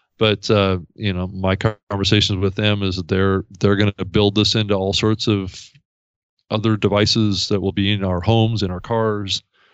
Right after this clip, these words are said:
Um, it's, it's very lightweight, I guess, but it does kinda,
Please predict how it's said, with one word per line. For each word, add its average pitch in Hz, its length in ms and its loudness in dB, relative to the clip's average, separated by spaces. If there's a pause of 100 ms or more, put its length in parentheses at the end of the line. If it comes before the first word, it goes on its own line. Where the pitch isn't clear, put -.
(240)
Um, 87 640 -6 (200)
it's, - 320 -4
it's 107 180 -2
very 104 280 4
lightweight, 113 500 4
I 113 80 4
guess, 113 380 0
but 95 220 -2
it 95 100 -4
does 107 440 2
kinda, 107 360 -2